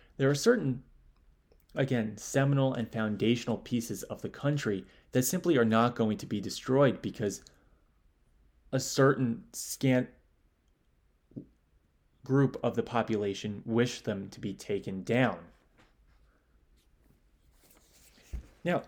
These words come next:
Tucker was also taken to task by outlets not only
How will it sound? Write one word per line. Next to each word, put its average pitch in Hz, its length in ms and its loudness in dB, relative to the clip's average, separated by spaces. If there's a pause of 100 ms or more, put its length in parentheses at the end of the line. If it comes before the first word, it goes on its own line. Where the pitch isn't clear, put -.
(180)
Tucker 233 300 2
was 202 240 4 (100)
also 120 420 6
taken 98 400 -2
to - 100 -12
task - 600 -4 (680)
by 95 440 4 (2500)
outlets 156 380 6
not 135 300 6
only 110 380 4